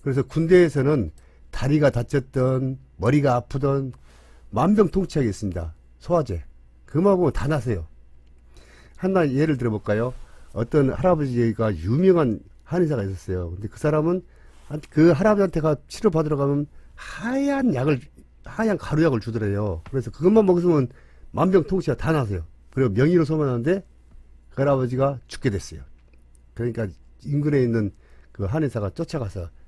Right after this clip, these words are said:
"스승이시여, 그 하얀 가루약이 뭡니까? 제발 알-, 알려주시고 돌아가십시오." 이렇게 할아버지가 뭐라고 하는지 아세요? "미, 미, 밀가루." 그랬답니다.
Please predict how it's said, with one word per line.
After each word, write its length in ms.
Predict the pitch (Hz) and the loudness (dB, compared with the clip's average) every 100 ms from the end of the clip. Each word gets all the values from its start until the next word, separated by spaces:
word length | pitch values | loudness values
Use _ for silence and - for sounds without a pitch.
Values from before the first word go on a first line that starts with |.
| - | -14
"스승이시여, 640 | 175 165 175 117 107 80 - - - - - - | -10 -2 0 0 -2 -4 -8 -20 -20 -20 -20 -8
그 360 | 139 123 110 - - - - | 0 2 2 -2 -16 -20 -16
하얀 380 | - 190 156 | -6 -2 -2
가루약이 440 | 110 127 135 123 98 | -4 -2 0 0 -2
뭡니까? 640 | 85 131 175 165 123 80 - | 0 2 2 2 -2 -4 -10
제발 480 | - 160 214 208 | -2 2 4 2
알-, 220 | 127 156 175 | 2 -2 -2
알려주시고 460 | - 170 147 131 117 | -2 0 -2 -6 -4
돌아가십시오." 480 | 123 117 104 110 | -2 -2 -4 -6
이렇게 160 | 101 98 | -6 -6
할아버지가 380 | 123 151 127 92 | -2 -2 -2 -4
뭐라고 240 | 107 117 | -4 -4
하는지 140 | 101 98 | -4 -6
아세요? 300 | 92 107 120 - - - - - - - | -6 -6 -8 -12 -20 -20 -20 -20 -20 -10
"미, 420 | 95 131 120 95 | -2 2 2 0
미, 440 | 85 120 113 90 76 | -2 -2 0 -2 -4
밀가루." 420 | 101 135 151 120 | -4 0 2 2
그랬답니다. 640 | 95 98 87 82 - 71 | -2 -6 -10 -12 -14 -16